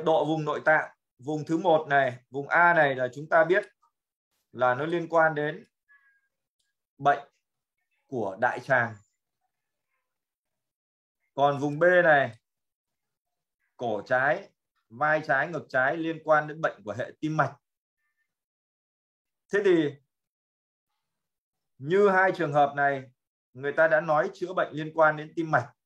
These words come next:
huyết áp hơi cao mà nóng cái vùng này. Như thế là mình biết là mình đã có cơ sở phù hợp với cái điều kiện đề bài đưa ra. Đấy là bệnh liên quan đến tim mạch rồi.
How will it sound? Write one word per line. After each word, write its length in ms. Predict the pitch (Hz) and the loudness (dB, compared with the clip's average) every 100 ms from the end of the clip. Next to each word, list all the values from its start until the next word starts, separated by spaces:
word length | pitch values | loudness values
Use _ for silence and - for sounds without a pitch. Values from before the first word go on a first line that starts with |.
| _ | _
huyết 140 | - 110 | -10 0
áp 160 | - 165 | 0 0
hơi 140 | 147 | -2
cao 200 | 156 147 | 0 0
mà 160 | 143 127 | -2 -6
nóng 320 | 123 131 240 | -4 -6 -6
cái 100 | 277 | -8
vùng 160 | 170 139 | -6 0
này. 280 | 127 - _ _ _ _ _ _ _ _ _ _ _ _ - | 0 0 _ _ _ _ _ _ _ _ _ _ _ _ -2
Như 240 | 165 185 | 2 4
thế 80 | 170 175 | 4 2
là 160 | 175 135 | 2 0
mình 220 | 131 127 | -4 -4
biết 200 | 175 147 | -6 0
là 200 | 131 120 | 0 0
mình 300 | 123 120 117 _ _ | -4 -12 -16 _ _
đã 260 | - 135 180 - | 0 2 2 2
có 320 | 143 165 - | 4 4 2
cơ 140 | 170 160 147 | -6 -4 -2
sở 360 | 107 98 110 _ _ _ _ _ _ _ _ _ _ _ _ _ _ _ _ - | 0 -2 -6 _ _ _ _ _ _ _ _ _ _ _ _ _ _ _ _ -4
phù 140 | 143 | 0
hợp 240 | 147 139 - | 4 4 2
với 140 | 135 143 | -8 -8
cái 80 | 185 | -4
điều 200 | 156 120 | -4 -4
kiện 260 | 151 - - | -6 -6 -2
đề 120 | 123 | 2
bài 220 | 127 120 | 4 2
đưa 160 | 135 147 | 0 0
ra. 340 | 151 143 - _ _ _ _ _ _ _ _ _ _ _ | 2 0 -4 _ _ _ _ _ _ _ _ _ _ _
Đấy 160 | 113 160 | -6 -2
là 100 | 151 | 0
bệnh 220 | 139 127 | 0 -2
liên 160 | 143 135 | -10 -4
quan 180 | 143 | -4
đến 120 | 143 139 | -4 -10
tim 140 | 147 | -6
mạch 160 | 131 113 | -6 -8
rồi. 140 | 110 | -16